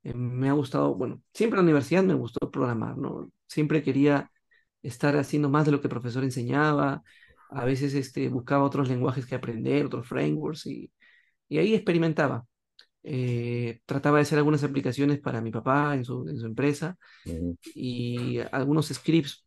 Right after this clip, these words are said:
Speaker 1: para que le sea más fácil a él buscar entre archivos Excel. Un poco
Speaker 2: Ah,
Speaker 1: irónico,
Speaker 2: mira.
Speaker 1: pero yo hacía esos programitas en Visual Basic de punto net Framework.
Speaker 2: Ajá.
Speaker 1: Lo veía, <laughs> lo veía, es que era lo,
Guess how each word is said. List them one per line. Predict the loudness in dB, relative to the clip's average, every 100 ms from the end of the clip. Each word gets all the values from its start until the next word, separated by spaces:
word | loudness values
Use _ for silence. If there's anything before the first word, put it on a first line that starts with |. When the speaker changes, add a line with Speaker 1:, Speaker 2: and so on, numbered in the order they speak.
| _
Speaker 1:
para | -4 -2 -2
que | -2
le | -2
sea | 2 4
más | 4
fácil | 2 0 0
a | 4
él | 4 4
buscar | 2 -4 -2 0
entre | 2 0
archivos | 0 0 2
Excel. | 0 0 -2 -4 -2 -6 _ _ _ _ _ _ _ _ _ _
Un | 2
poco | 6 8
Speaker 2:
Ah, |
Speaker 1:
irónico, | 10 10 8
Speaker 2:
mira. |
Speaker 1:
pero | 4 6
yo | 6
hacía | 6 2
esos | 2 -4
programitas | -6 0 2 4 4
en | 2 2
Visual | 0 2 2
Basic | 2 2 -2 -6 -20 -20 -20 _ _
de | -2 2
punto | 2 6
net | 6 4
Framework. | 6 6 6 2 -6 _ -10
Speaker 2:
Ajá. | -8 -2 0 0 -4 -12
Speaker 1:
Lo | 0 4
veía, | 6 8 6 4
<laughs> | -2
lo | 2 2 2 2 0 0 0
veía, | 2 2
es | -2
que | -2 2
era | 4
lo, | 4 4 2 -4